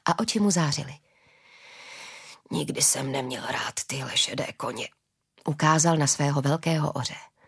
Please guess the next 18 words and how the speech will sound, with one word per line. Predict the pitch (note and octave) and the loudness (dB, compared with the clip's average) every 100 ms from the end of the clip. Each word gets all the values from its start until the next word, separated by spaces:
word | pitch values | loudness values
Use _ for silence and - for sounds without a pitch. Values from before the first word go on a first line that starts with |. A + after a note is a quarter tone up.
| _ _ _ _ _ | _ _ _ _ _
"Mýval | E3 E3+ C#3+ C#3+ | 0 0 0 0
jsem | - D3+ | -2 -2
radši | C3+ D3 C3+ | -2 -2 -2
hnědé, | C3 C3 E3 - - - - - | -2 0 -2 -2 -6 -8 -14 -10
byly | - A3 B3 | -2 2 2
mnohem | C4 C4 A3+ F#3+ E3+ | 4 4 4 2 0
přátelštější." | - D3+ E3 C#3 C3 - - - - - - _ _ _ _ _ _ _ _ _ _ - | 0 0 -2 -6 -6 -6 -6 -6 -6 -12 -20 _ _ _ _ _ _ _ _ _ _ 0
Arila | D3+ D3+ D3+ | 4 6 6
si | - | 4
uvědomila, | D#3+ D3+ D#3 D3+ D#3 E3 E3 - - _ _ - | 2 2 4 4 4 0 -2 -14 -20 _ _ -4
že | F#3 | 0
stařík | F#3+ F#3 F#3 E3+ | 2 2 2 2
už | E3+ - | 0 2
ani | F3 E3+ | 4 6
nejspíš | E3+ E3+ F3+ E3+ | 4 2 -2 0
neví, | E3+ E3+ E3+ | 2 2 2
co | E3 E3+ | 0 -2
říká, | E3 E3 D3+ C#3+ | -2 -2 -2 -2